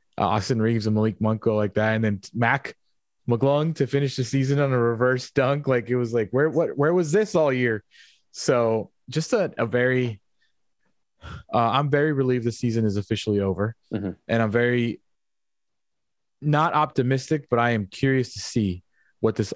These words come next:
Speaker 1: offseason will look like. And I guess that kinda takes us straight into what we're gonna talk about today,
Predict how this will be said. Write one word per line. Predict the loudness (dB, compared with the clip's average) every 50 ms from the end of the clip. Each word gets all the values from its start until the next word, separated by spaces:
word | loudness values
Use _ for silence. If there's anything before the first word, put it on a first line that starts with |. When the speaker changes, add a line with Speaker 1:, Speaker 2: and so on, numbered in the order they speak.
| -8 _ -4
Speaker 1:
offseason | -2 -2 -4 -4 -4 -4 -4 -2 -2 -4 -4 -6 -8 -14 _ _ _ -4
will | -2 -2 0
look | -2 -2 -4 -6
like. | -8 -10 -10 -10 -14 -20 -20 _ _ _ _ _ _ _ _ _ _
And | -2 0 0 0 0 0 0 0 -2 -4 -6 -10 _ _ _ _ _ _ _ _
I | -6 -4
guess | -2 -2 -2 -2 -2
that | -4 -2
kinda | -2 -2 -2 -2
takes | -2 -2 -4 -4 -4 -8
us | -14
straight | -8 -4 -2 -2 0
into | -2 -2 -4 -4 -4 -4
what | -4 -4
we're | -4 -6
gonna | -4 -4 -4 -4
talk | -2 -2 -2 -2 -4
about | -6 -6 -6 -6 -4
today, | -4 -2 -2 0 0 -2 -4